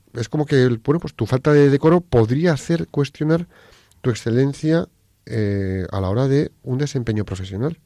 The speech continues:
Serás muy bueno técnicamente y tendrás unos magníficos estudios o una magnífica experiencia o una magnífica capacidad. Como tu comportamiento sea poco decoroso o rompa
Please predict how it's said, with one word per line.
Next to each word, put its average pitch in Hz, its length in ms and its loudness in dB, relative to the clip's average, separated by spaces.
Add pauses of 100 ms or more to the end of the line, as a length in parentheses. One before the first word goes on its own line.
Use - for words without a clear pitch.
(760)
Serás 147 380 2
muy 151 160 4
bueno 160 200 4
técnicamente 143 520 0
y 147 40 0
tendrás 135 320 -2
unos 131 180 0
magníficos 123 420 0
estudios 180 440 0 (440)
o 107 120 -6
una 123 160 0
magnífica 110 400 -4
experiencia 156 680 0
o 113 60 -6
una 120 140 -2
magnífica 104 400 -4
capacidad. 113 520 -2 (340)
Como 117 220 -2
tu 120 140 -4
comportamiento 143 840 -2 (520)
sea 101 440 -4 (120)
poco 127 260 -2
decoroso 127 600 -2
o 104 120 -2
rompa 110 560 0